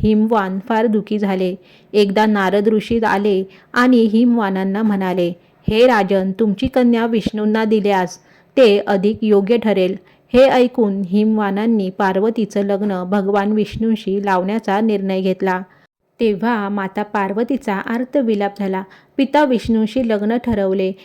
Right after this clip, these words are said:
हे ऐकताच पार्वती खूप दुःखी झाली. तिने आपल्या सखीला सांगितले, "मी फक्त महादेवांनाच पती म्हणून स्वीकारते. जर मला ते मिळाले नाही, तर मी हे शरीरच त्यागेन."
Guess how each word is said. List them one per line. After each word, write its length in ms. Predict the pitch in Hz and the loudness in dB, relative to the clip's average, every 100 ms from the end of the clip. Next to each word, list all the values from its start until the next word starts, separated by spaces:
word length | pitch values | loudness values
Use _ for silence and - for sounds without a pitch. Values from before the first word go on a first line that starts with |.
| _ 233 | _ 0
हे 60 | |
ऐकताच 640 | 277 - 214 214 208 190 - | 2 2 -2 -2 -6 -6 -4
पार्वती 560 | 214 190 202 226 214 214 | -2 0 -2 -2 -4 -2
खूप 200 | 277 233 | -2 0
दुःखी 280 | 220 220 220 | -2 -2 -6
झाली. 360 | 196 190 185 - _ - | -4 -2 -4 -6 _ -6
तिने 180 | 285 285 | 0 2
आपल्या 380 | 311 262 233 240 | 2 0 0 0
सखीला 420 | 240 208 208 202 | 0 -2 -2 -2
सांगितले, 600 | 202 202 185 190 196 185 185 _ - | -2 -4 -2 -4 -2 -4 -4 _ -4
"मी 140 | 214 214 | -2 0
फक्त 320 | 226 220 247 | -2 -4 0
महादेवांनाच 880 | 247 208 214 214 202 196 190 247 - | 2 2 0 0 0 -2 -2 -4 -2
पती 280 | 208 208 262 | -4 0 2
म्हणून 300 | 226 208 226 | 2 2 -2
स्वीकारते. 720 | - 208 196 190 196 185 190 - _ - | -4 -4 -2 -2 -2 -2 -4 -16 _ -2
जर 180 | 226 302 | 4 4
मला 280 | 302 269 262 | 4 4 2
ते 180 | 262 269 | 2 2
मिळाले 420 | 240 208 196 214 | 4 4 2 0
नाही, 340 | 220 196 196 202 - | 0 0 -2 -4 -2
तर 160 | 202 | 0
मी 200 | 202 214 | 2 2
हे 240 | 226 202 208 | 2 0 -2
शरीरच 540 | - 208 208 208 214 - | -2 0 2 0 -2 -2
त्यागेन." 440 | 202 185 180 180 | -2 0 -2 -4